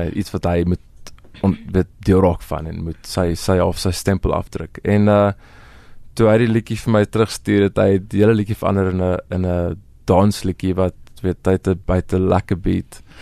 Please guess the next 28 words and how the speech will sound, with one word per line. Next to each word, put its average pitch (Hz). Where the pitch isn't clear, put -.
Mens 101
wil 98
dans, 98
jy 95
hom 90
hoor. 90
En 107
so 123
het 117
iets 135
ongelooflik 117
gemaak 92
daarvan 87
en, 90
en 90
dit 123
wys 120
jou 92
dat 95
jy, 104
as 98
jy 101
'n 92
liedjie 98
vat, -
jy 95
kan 107
hom 104